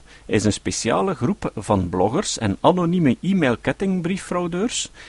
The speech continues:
die niet terugdeinzen om de waarheid aan het licht te brengen.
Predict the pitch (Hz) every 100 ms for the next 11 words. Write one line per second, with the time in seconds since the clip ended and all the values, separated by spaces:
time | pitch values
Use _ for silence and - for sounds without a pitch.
0 | - 110 120 202 - 180 175 170 175 160
1 | 170 139 107 95 120 143 139 123 113 -
2 | 117 - 92 90 85 90